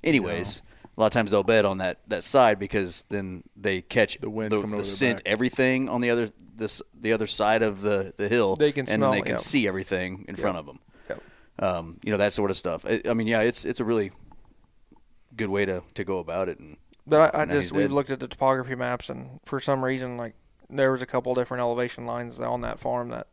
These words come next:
Speaker 3: that's what they traveled.
Speaker 2: Started noticing travel.
Speaker 3: Yeah. And, and this deer, he wasn't necessarily on one when I shot him. Um, he was just using this, this creek line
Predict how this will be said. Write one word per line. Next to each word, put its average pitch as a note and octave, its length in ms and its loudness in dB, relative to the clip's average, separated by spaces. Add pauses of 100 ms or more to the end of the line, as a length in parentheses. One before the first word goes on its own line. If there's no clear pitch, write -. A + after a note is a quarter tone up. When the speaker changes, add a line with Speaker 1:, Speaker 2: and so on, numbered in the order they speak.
Speaker 3:
that's B2+ 300 -4
what B2 160 -4
they A#2+ 160 -10
traveled. A#2+ 380 -4
Speaker 2:
Started G#2+ 240 -8
noticing G#2 320 -10
travel. G#2 320 -8 (440)
Speaker 3:
Yeah. E3 60 2
And, E3 100 0
and D#3 220 0
this D#3+ 140 0
deer, C3+ 220 2
he D3+ 140 2
wasn't B2+ 440 0
necessarily B2+ 680 0
on B2+ 300 0
one B2+ 380 -4
when B2+ 160 -6
I B2 100 -4
shot B2 280 0
him. A#2+ 180 -4 (540)
Um, B2+ 520 -4 (580)
he C#3+ 180 -4
was B2+ 160 -4
just B2+ 260 -8
using B2 420 -6 (400)
this, - 320 -6
this B2+ 180 -6
creek B2+ 280 -2
line A#2 280 -4